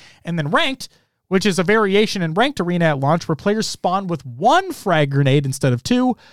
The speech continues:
motion trackers disabled, and friendly fire is enabled. John,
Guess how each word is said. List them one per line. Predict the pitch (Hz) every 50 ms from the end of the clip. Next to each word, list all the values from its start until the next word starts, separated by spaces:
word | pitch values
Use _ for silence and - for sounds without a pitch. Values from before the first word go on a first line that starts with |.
| _ _ -
motion | 185 226 254 285 269 - 247
trackers | 208 - 226 208 202 - 220 208 180 -
disabled, | 196 190 - - 131 135 131 131 131 131 139 - _ _ _
and | - 151 143
friendly | 135 156 175 196 208 208
fire | - - 113 113 113 113 117 - _ _ _ _
is | - 107 107 107 - - - -
enabled. | 127 123 120 120 123 135 143 143 135 143 131 127 120 113 113 113 107 _ _ _ _ _ _ _ _ _ _ _ _ _ _ _ _ _ _ _ _ _ _ _ _ _ _ _ _ _ _ _ _ _ _ _ _ _ _ _ _ _ _ _ _ _ _ _ _ _ _ _ _ _ - -
John, | 151 135 208 214 202 190 180 160 139